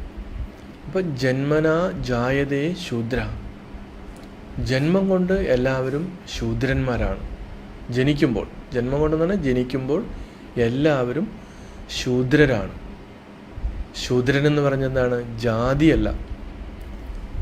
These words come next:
ഗുണം കൺ-, ഗുണം കൊണ്ടാണ് അവിടെ പറയുന്നത്. എന്താണ് ശൂദ്രൻ എന്നുള്ള പദത്തിനർത്ഥം? ശോചിക്കുന്നവൻ. ആർക്കാണോ ദുഃഖമുള്ളത് അവനാണ് ശൂദ്രൻ.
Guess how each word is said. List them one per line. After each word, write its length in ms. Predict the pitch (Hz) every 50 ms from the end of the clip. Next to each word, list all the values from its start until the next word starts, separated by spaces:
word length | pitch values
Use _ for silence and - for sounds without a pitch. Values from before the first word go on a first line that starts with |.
| - - - - - 123 120
ഗുണം 260 | 120 131 135 147 151 160 160
കൺ-, 180 | 160 156 - - 151 139 120
ഗുണം 220 | 123 131 147 160 165
കൊണ്ടാണ് 360 | 165 156 151 147 135 127 123
അവിടെ 160 | 120 117 113 110
പറയുന്നത്. 480 | 107 113 107 110 107 107 107 104 107 - - -
എന്താണ് 420 | 127 131 135 147 143 139 135 131 131 135 - - - - - - - - - - - - - - - - - - - - -
ശൂദ്രൻ 580 | - - - 123 120 123 127 135 139 151 151
എന്നുള്ള 300 | 156 151 147 143 139 135
പദത്തിനർത്ഥം? 800 | 127 131 123 117 120 110 113 131 127 120 113 113 - - 151 175 220 - - - - - - - - - - - - - - - - -
ശോചിക്കുന്നവൻ. 840 | - - 123 117 127 127 131 156 143 - 139 127 117 110 104 104 101 104 - - - - - - - - - - - - - - - - - - -
ആർക്കാണോ 600 | 104 107 120 143 160 156 - 190 170 160 156 160 156
ദുഃഖമുള്ളത് 800 | 147 135 123 127 - - 165 151 131 123 117 110 104 107 104 - - - -
അവനാണ് 560 | 104 107 113 135 160 160 156 135 123 127 147
ശൂദ്രൻ. 420 | 156 - 139 127 127 127 123 -